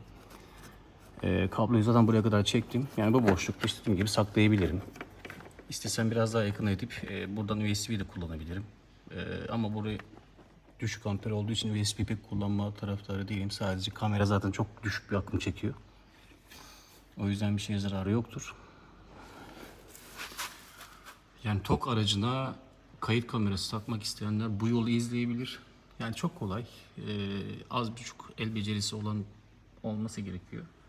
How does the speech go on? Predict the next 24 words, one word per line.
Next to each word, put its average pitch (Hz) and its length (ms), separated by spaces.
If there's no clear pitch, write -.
Hiçbir - 280
şey 143 80
yapamazsınız. 117 520
Bu 110 120
videoyu 107 240
herhangi 113 260
bir 107 60
elektrikçiye 107 480
gösterin. 117 460
Ee, 147 40
onlar 107 300
zaten 110 360
bu 110 40
şekilde 104 320
yaparlar. 98 400
F 120 260
yirmi 110 200
iki 123 360
beş, - 500
e, 101 60
amperlik 101 480
sigortaya 117 400
takıyoruz. 120 580
Ee, - 60